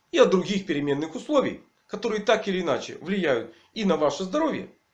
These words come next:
и на способность достичь активного долголетия.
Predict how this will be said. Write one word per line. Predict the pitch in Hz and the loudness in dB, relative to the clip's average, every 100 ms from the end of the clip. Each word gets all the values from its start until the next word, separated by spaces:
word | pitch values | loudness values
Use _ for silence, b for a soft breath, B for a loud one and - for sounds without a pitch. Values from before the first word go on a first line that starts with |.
| _ _ _ _ _ | _ _ _ _ _
и | - | -2
на | 269 | 0
способность | 254 214 233 208 202 147 | 0 0 2 4 2 0
достичь | 160 - 156 - - | -8 -8 -14 -14 -6
активного | 160 - 104 101 | -6 -6 -8 -6
долголетия. | 101 117 139 123 90 | -6 -2 -2 -2 -6